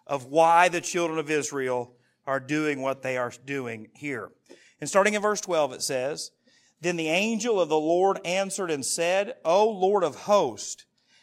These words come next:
how long will you not have mercy on Jerusalem and on the cities of Judah?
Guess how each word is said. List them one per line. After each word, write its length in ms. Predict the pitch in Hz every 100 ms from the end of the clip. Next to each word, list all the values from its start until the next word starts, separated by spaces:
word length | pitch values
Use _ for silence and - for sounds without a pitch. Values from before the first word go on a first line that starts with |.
| _
how 320 | - 196 214
long 540 | 190 190 214 170 180
will 160 | 165 156
you 200 | 147 147
not 320 | 147 170 -
have 240 | 165 165 160
mercy 500 | 165 175 - 139 139
on 240 | 135 139 135
Jerusalem 720 | 151 147 151 139 123 107 101 _ _ _ _
and 140 | 147 156
on 180 | 165 165
the 100 | 143
cities 540 | - 196 156 135 120
of 160 | - 131
Judah? 600 | 113 135 160 127 107 104